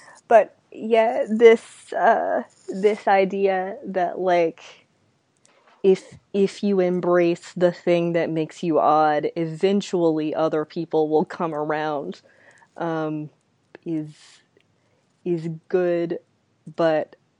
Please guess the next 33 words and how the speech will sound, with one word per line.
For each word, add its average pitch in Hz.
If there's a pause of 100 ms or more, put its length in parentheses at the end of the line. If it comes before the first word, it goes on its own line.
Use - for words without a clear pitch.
(220)
can 170
also 160
maybe 156
sometimes 156
be 160
socially 151 (2500)
dangerous 185
is 160
maybe 151
too 156
strong 151
a 151
word, 147
but, -
like, 156 (680)
maybe 180
we 170
shouldn't 160
entirely 156
believe 156
that 156
myth 165
too 285
much, 277
because 165
I 156
think 175
it 147
puts -
a 139
lot 156
of 147
trust -